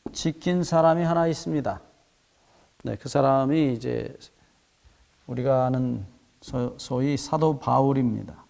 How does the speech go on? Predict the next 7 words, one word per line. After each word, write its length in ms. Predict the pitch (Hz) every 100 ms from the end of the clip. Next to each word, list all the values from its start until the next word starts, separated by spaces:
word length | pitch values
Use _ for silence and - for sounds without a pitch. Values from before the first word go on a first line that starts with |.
| -
바울이 440 | 131 139 151 160
되기 280 | 143 143 156
전에 360 | 139 139 208 - - _ _ _ _ _ _
사울로서 1500 | - - - - 175 170 170 165 160 156 147 - 160 156 151 -
있을 440 | 139 - 143 127 -
때 340 | 175 135 104
그가, 360 | 139 156 135